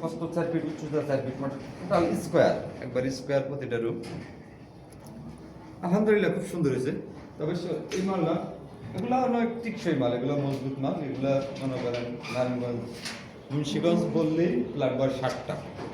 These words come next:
নারায়ণগঞ্জ, মুন্সিগঞ্জ বললেই ফ্ল্যাট বয় ষাটটা। তো এখানে আমার মুন্সিগঞ্জ, নারায়ণগঞ্জ, আমার অনেক ভাই বোনেরা যারা আছে, অনেক, যদিও দীর্ঘদিন আমি তাদের মাল বানাই দিই,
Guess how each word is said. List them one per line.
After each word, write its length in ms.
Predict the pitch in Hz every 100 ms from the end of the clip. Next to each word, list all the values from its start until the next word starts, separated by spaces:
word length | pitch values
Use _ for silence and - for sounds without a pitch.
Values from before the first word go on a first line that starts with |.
| - - - -
নারায়ণগঞ্জ, 520 | 131 151 156 151 208 202
মুন্সিগঞ্জ 440 | 170 147 151 175 180 160
বললেই 260 | 151 156 156
ফ্ল্যাট 160 | 139 127
বয় 120 | 123 123
ষাটটা। 320 | 117 - - - - - - - - - - - - -
তো 60 | 117 135
এখানে 240 | 147 165 165
আমার 200 | 156 160 160 - - - - - -
মুন্সিগঞ্জ, 480 | 143 151 156 160 165 165
নারায়ণগঞ্জ, 460 | 147 147 147 147 151 147
আমার 200 | 135 139 139 - 127
অনেক 160 | 131 127
ভাই 100 | 120 117
বোনেরা 200 | 127 135
যারা 160 | 135 135 120
আছে, 160 | 120 143 - 120
অনেক, 180 | 120 120 120 - - - - - - -
যদিও 320 | 127 127 139 135 135 - - - - - - - - - - 107
দীর্ঘদিন 380 | 127 135 139 135
আমি 100 | 123 123
তাদের 180 | 123 120 117
মাল 120 | 120 117
বানাই 220 | 113 110
দিই, 140 | 113